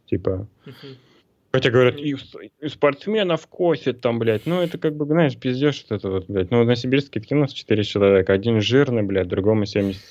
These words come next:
Speaker 1: восемь лет. Ну, дядя, блядь, чё ты делаешь, блядь? Столько калорий в себя засовывать, в свою
Speaker 2: Куда ты
Speaker 1: голову
Speaker 2: летишь?
Speaker 1: закидывать каждый день пирожки, блядь. Ну, ты чё думал, что, блядь,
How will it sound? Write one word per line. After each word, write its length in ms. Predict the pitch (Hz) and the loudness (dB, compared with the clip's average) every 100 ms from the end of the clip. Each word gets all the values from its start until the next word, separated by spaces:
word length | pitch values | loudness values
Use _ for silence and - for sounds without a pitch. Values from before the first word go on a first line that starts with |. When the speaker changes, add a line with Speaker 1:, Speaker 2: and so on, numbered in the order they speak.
| - - - - 101 | -18 -16 -18 -16 -2
Speaker 1:
восемь 340 | 101 98 98 | -2 0 0
лет. 280 | 95 90 85 | 2 0 0
Ну, 260 | 104 101 92 | 0 2 2
дядя, 300 | 101 95 85 | 2 2 0
блядь, 220 | 87 87 | -6 -8
чё 100 | - | -6
ты 100 | 110 | -4
делаешь, 340 | 95 92 87 87 | 0 2 0 -4
блядь? 240 | 90 104 _ _ _ | -10 -14 _ _ _
Столько 300 | _ - 117 | _ 2 4
калорий 340 | 113 113 117 110 | 4 4 4 4
в 40 | |
себя 180 | - 107 | 0 -2
засовывать, 440 | 110 - 131 110 | -2 0 2 2
в 20 | - | 0
свою 160 | 101 | 0
Speaker 2:
Куда 40 | 98 | 2
ты 0 | |
Speaker 1:
голову 160 | 107 98 | 4 2
Speaker 2:
летишь? 80 | 95 | -2
Speaker 1:
закидывать 420 | 101 101 95 92 | -8 -6 -6 -4
каждый 240 | 98 95 98 | -6 -4 -2
день 180 | 101 | -2
пирожки, 380 | 95 104 98 - | -2 -2 -2 -2
блядь. 280 | 107 95 85 - _ _ - | -2 -4 -8 -12 _ _ -10
Ну, 100 | 98 | -6
ты 80 | 104 | -4
чё 160 | 98 | -2
думал, 280 | 104 98 92 | 2 2 0
что, 160 | 87 107 | -6 -8
блядь, 280 | 92 87 | -6 -6